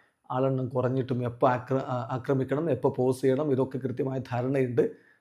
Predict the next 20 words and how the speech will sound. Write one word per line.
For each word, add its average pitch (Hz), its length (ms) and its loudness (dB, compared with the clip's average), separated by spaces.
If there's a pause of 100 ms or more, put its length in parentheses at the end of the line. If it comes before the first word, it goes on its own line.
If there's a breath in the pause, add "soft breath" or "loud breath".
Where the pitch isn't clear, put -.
(160)
So 143 60 4
മികച്ച 135 280 2
പ്രകടനമാണ് 135 800 2
ടീം 123 140 0
നടത്തിയത്, 123 400 -4
ഞാൻ 120 220 -4
ഹാപ്പിയാണെന്ന്." 123 680 4 (920)
ആഞ്ചലോട്ടി, 196 960 10 (280)
ആ, 123 320 -6 (160)
പരിശീലിപ്പിച്ചിരുന്ന 135 680 2
ഒരു 117 200 0 (120)
ടീമാണ്. 117 360 2 (640)
ആ 190 180 12
ടീമിനെയാണ് 175 680 6
ഇങ്ങനെ 147 220 -4
വളരെ 135 220 6
കുറഞ്ഞ 143 340 2
കാലം 131 260 2
മാത്രം 127 340 -2
പരിശീലിപ്പിച്ചിട്ട് 131 760 -2